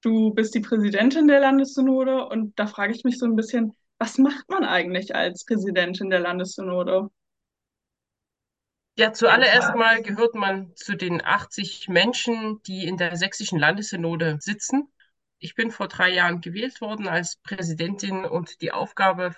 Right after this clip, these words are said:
Speaker 2: von mir ist es, die Sitzung zu leiten und gemeinsam mit den Geschwistern aus dem Präsidium die Tagung vorzubereiten, die Tagesordnung festzulegen.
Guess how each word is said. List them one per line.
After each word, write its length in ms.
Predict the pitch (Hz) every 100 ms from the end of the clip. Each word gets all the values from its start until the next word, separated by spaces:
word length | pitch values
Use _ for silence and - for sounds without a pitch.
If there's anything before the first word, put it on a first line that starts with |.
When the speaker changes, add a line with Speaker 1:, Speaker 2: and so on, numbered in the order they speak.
| _
Speaker 2:
von 160 | 180
mir 260 | 180 202 214
ist 140 | 196
es, 260 | 196 165 - -
die 60 |
Sitzung 540 | 170 - 269 - 226 220
zu 160 | -
leiten 580 | 180 170 220 - 214 196
und 480 | - 175 180 - -
gemeinsam 760 | - 160 165 196 202 180 180 175
mit 500 | 165 160 - - -
den 320 | 160 156 151
Geschwistern 640 | 160 151 - 226 - 180 156
aus 200 | 165 -
dem 120 | 170
Präsidium 640 | - 160 233 - 190 175 - - - -
die 120 | - 165
Tagung 420 | 180 190 175 170
vorzubereiten, 760 | - 165 - 160 160 156 156
die 100 | 151
Tagesordnung 680 | 165 214 208 185 185 165 165
festzulegen. 920 | 160 165 165 - 151 151 156 156 156